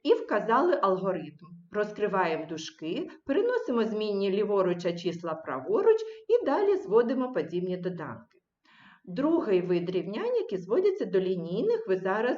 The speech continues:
бачите приклад на екрані. В цьому випадку в умову входять дроби, і ми перший крок будемо позбуватися знаменників,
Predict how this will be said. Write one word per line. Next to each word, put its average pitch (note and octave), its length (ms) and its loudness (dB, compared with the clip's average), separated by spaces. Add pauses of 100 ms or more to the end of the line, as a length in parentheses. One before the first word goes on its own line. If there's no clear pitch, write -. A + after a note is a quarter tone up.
бачите A3 580 0 (460)
приклад G3 540 0
на F#3 180 -2
екрані. F3+ 500 -6 (600)
В - 60 -14
цьому G3 260 2
випадку F#3+ 640 0
в E3 80 -4
умову F4 360 4
входять A#3+ 540 2
дроби, F3 480 -4 (340)
і G#3 100 -4
ми A3 380 0 (160)
перший G#3+ 440 0
крок F#3 380 -2 (240)
будемо F3 680 0 (140)
позбуватися F3 920 0
знаменників, G3+ 920 -2